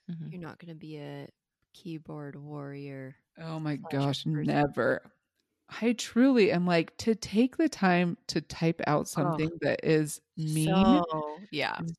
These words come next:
Speaker 3: just not. But people truly are in that role of persecutor, and they just are in that role, and they don't even realize they're in that
Speaker 1: All the
Speaker 3: role. And
Speaker 1: time.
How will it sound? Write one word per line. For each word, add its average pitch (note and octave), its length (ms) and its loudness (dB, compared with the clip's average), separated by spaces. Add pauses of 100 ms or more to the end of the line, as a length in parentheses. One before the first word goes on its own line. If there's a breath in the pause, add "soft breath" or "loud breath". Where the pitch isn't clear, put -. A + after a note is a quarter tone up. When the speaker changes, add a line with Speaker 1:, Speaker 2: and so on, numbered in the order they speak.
Speaker 3:
just G#3 360 -2
not. G3 220 4
But A#3+ 220 10
people C4 500 8
truly B3+ 520 6
are F#3+ 260 10
in F3 220 6
that D#3+ 200 4
role D#3 400 8
of D3+ 280 4
persecutor, G#3 800 2 (320)
and E3+ 160 2
they F3+ 220 6 (220)
just F3+ 220 4
are E3+ 260 6
in A3+ 140 4
that F3 220 4
role, F3+ 220 6
and D3+ 120 2
they D#3+ 60 4
don't G#3+ 180 4
even F#3 200 2
realize F3 320 4
they're D3 120 2
in D3 120 0
that C#3 180 0
Speaker 1:
All D3 80 4
the D3+ 80 6
Speaker 3:
role. - 100 0
And F3 120 4
Speaker 1:
time. D3 120 -6